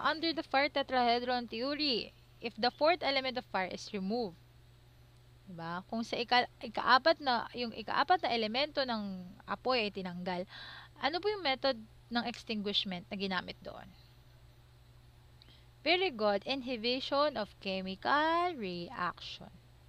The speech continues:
Very good. Um, ratio forty-four, Mister Pulpul D, makaintinig burn his marijuana plant because he was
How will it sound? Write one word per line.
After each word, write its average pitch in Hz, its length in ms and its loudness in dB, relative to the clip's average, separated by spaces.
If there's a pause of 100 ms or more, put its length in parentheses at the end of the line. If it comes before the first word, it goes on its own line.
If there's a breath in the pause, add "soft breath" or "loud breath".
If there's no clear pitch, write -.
Very 196 240 -2
good. - 160 -14 (440 loud breath)
Um, 196 320 2
ratio 202 280 2
forty-four, 226 440 -2
Mister 269 360 2
Pulpul 247 480 0
D, 247 320 0 (240)
makaintinig 247 960 -2
burn 233 320 0
his 214 240 -4
marijuana 202 480 0
plant 254 240 -2
because 196 240 -6
he 214 80 -6
was 208 160 -2